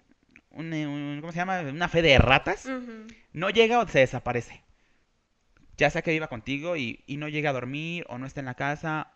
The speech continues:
Speaker 1: o no tal, no te sabe decir dónde está, no te contesta el teléfono, no tal. O de plano, se desaparece dos o tres días y no sabes dónde está, no sabes qué le pasó. No porque te tenga que una persona andar compartiendo su ubicación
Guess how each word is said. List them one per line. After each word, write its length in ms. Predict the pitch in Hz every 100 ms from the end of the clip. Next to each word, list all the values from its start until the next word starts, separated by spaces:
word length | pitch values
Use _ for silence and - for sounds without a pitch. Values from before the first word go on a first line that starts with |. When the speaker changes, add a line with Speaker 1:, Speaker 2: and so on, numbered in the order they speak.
| _
Speaker 1:
o 180 | - 127
no 120 | 131
tal, 360 | - 147 160 -
no 240 | 135 143 143
te 180 | 135
sabe 200 | 131 135
decir 180 | 127 127
dónde 140 | 127 113
está, 320 | - 147 160 - - -
no 140 | 170
te 80 | 151
contesta 260 | 127 127 120
el 60 |
teléfono, 560 | 113 123 151 147 143 139
no 140 | 139
tal. 340 | 139 135 165 269 _ _ _ _ _ _ _ -
O 100 | 147
de 100 | 147
plano, 460 | 180 190 220 247 -
se 80 | -
desaparece 540 | 196 214 240 277 294 269
dos 180 | 311
o 40 | 349
tres 180 | 370 370
días 340 | 403 392 - _ _ _ _
y 80 | 196
no 80 | 233
sabes 180 | 254 233
dónde 160 | 233
está, 300 | 233 254 247
no 140 | 254 320
sabes 220 | 262 -
qué 80 | 175
le 80 | 160
pasó. 260 | 156 185 - - -
No 200 | 175 240
porque 180 | 277
te 80 | 196
tenga 240 | 147 170 185
que 160 | 139
una 320 | 127 139 156
persona 240 | 151 117 139
andar 140 | 139
compartiendo 320 | 143 131 123
su 80 | 127
ubicación 520 | 113 104 101 123 120